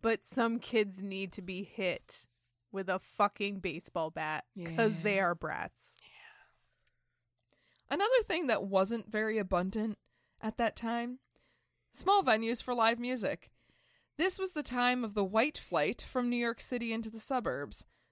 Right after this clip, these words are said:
Speaker 2: So all the people left and the economy just shit itself.
Speaker 1: Mm-hmm.
Speaker 2: Violence rose, and overall no one could afford to build or sustain a place for concerts. However, there were two very notable exceptions.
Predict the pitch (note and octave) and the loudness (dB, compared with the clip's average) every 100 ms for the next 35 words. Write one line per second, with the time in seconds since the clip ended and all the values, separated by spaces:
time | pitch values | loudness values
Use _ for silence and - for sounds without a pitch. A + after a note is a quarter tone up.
0 | - A3 G#3 G#3+ B3+ C#4 C#4+ D4+ D4+ D#4+ | -6 -2 0 2 2 0 -2 -4 -2 0
1 | C4+ A3+ A#3+ - G3+ F3+ E3 G3 G3 A3+ | 4 4 2 -2 -4 -4 -4 -4 -4 -2
2 | A#3+ A3 A#3+ - - B2 C3 - G2 F2 | -4 -2 2 4 2 -2 -4 -4 -2 -4
3 | - - - A3+ A3 G#3 A#3+ G#3 F#3+ F#3 | -8 -12 -10 -10 -8 -10 -4 2 4 4
4 | F#3+ - C#4 C#4+ C#4 C#4 C4+ B3 - D4 | 0 2 6 6 4 0 -4 0 2 4
5 | B3 C4+ C4+ A3+ G#3+ A3+ A#3+ A#3 B3 A#3+ | 6 4 4 2 -2 -2 -6 -4 -2 -2
6 | A#3+ G3+ F3 G3+ A3 - F#3+ G#3 - D4+ | -4 -2 0 0 0 -2 0 2 2 2
7 | C#4+ B3 - G#3 G#3 F#3 - F3+ - A#3 | -2 -2 -6 -6 -4 -2 -2 -6 -8 -6
8 | G#3+ - - - - - _ _ _ _ | -6 -6 -10 -8 -6 -6 _ _ _ _
9 | _ - F#3 F3 A3+ F4 F4 _ _ - | _ -8 0 2 4 0 -2 _ _ -10
10 | D#3+ F3+ - F4 F4+ F#4+ - G#3 G3+ A3+ | -8 -2 0 2 0 -2 -8 -6 2 2
11 | A#3 G3 F#3+ F#3 F#3 F3+ - _ _ F#3+ | 2 2 -2 0 0 0 -4 _ _ -2
12 | - - - - - - - | 0 -2 -6 -12 -8 -4 -4